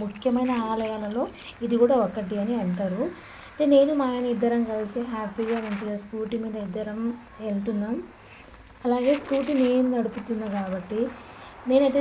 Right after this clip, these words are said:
స్కూటీ నేర్చుకున్న తర్వాత మా ఆయన నాకు స్కూటీ ఎప్పుడు నడపాలి, నడపాలని ఎప్పుడు ఆరాటం ఉంటది. సిటీలో ఇవ్వడు నాకు, నేను ఎక్కడైనా గుద్దేస్తానేమో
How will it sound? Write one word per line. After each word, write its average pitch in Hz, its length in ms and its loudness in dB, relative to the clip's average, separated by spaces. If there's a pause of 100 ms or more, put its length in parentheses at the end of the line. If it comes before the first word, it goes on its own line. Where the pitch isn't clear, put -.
స్కూటీ 262 400 0
నేర్చుకున్న 240 640 4 (140)
తర్వాత 226 340 0 (100)
మా 233 60 4 (120)
ఆయన 220 140 -4 (100)
నాకు 220 200 -4
స్కూటీ 262 380 4
ఎప్పుడు 247 280 0 (100)
నడపాలి, 226 420 -2
నడపాలని 220 440 -4 (120)
ఎప్పుడు 262 240 0 (140)
ఆరాటం 214 440 -4
ఉంటది. 202 360 -2 (520)
సిటీలో 285 340 6 (100)
ఇవ్వడు 226 260 2 (100)
నాకు, 185 280 -4 (160)
నేను 214 220 -6
ఎక్కడైనా 202 340 -4 (100)
గుద్దేస్తానేమో 202 580 -4